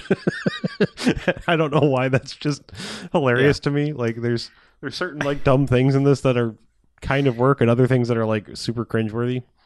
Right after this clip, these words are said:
Speaker 2: It's weird. It's, it's so off kilter. It is, it is, there will just be weird bits of slapstick, and
Speaker 1: Mm-hmm.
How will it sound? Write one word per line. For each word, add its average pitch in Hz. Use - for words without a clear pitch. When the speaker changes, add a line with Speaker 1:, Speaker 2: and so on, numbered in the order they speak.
Speaker 2:
It's 185
weird. 151
It's, 131
it's 151
so 147
off 123
kilter. 120
It 107
is, 107
it 123
is, 110
there 135
will 139
just 131
be 139
weird 127
bits 131
of 123
slapstick, -
and 113
Speaker 1:
Mm-hmm. 139